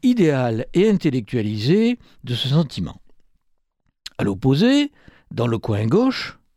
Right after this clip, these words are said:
au pied de Vénus, un lapin. La symbolique de cet animal est ambivalente. Ici, il ne figure pas la timidité, comme le dit le commentaire du site internet du musée,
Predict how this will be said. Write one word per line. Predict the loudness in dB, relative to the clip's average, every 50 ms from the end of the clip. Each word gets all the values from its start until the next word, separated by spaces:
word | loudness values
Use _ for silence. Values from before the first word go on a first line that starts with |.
| _ _ -12
au | -12 -8
pied | -6 -4 -4
de | -2 0
Vénus, | 0 2 2 4 4 4 4 2 0 -2 -8 -14 -16 _ _ _ _ _ _ _ _ -2
un | 0
lapin. | 0 0 0 -4 -6 -10 -10 -12 _ _ _ _ _ _ _ _ _ _ _ _ _ _ _ _ _ _ _ _ _
La | -4 -2
symbolique | 0 2 2 2 2 2 2 0 0 0 -2
de | -6 -6 -6
cet | -6 -6 -6 -6 -6
animal | -2 0 2 4 4 4 4 4 4 2 2 0 -2 -6 -6 -4
est | -2 0 2
ambivalente. | 2 2 4 4 4 2 2 2 0 0 -2 -4 -6 -6 -10 -14 -20 -20 -20 -20 -20 -20 _ _ _ _ _ _ _ _ -8
Ici, | -6 -4 -2 0 2 4 4 4 4 4 2 -2 _ _ _ _ _ _ _ _ _ _ _ 0
il | 2 4
ne | 4
figure | 2 2 0 2 2 2 2 0
pas | 0 0 0
la | 0 0 -2
timidité, | -4 -4 -4 -4 -2 -2 -2 -2 0 2 2 2 0 -2 _ -14 -20 -20 -20 -20 -20 -20 -20 -8 -4
comme | 0 2 2 2
le | 2
dit | 2 2 0 0
le | 0 -2
commentaire | -4 -4 -2 -2 -2 -2 0 0 0 0 0 -4
du | -4 -6 -8
site | -6 -8 -8 -6 -4
internet | -4 -4 -4 -4 -2 0 0 0 0 0 -2
du | 0 2
musée, | 2 4 4 2 2 2 2 2 0